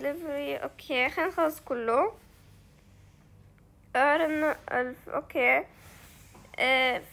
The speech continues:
finish. أوكي، رح نخلص البيتزا. أقل من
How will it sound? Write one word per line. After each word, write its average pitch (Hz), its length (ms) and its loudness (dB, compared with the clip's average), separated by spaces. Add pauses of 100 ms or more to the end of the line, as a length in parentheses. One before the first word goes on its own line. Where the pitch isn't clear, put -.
finish. 320 500 2
أوكي، 269 360 2
رح 269 140 -2
نخلص 277 540 -2
البيتزا. 269 760 0
أقل 254 400 -6
من 233 400 -4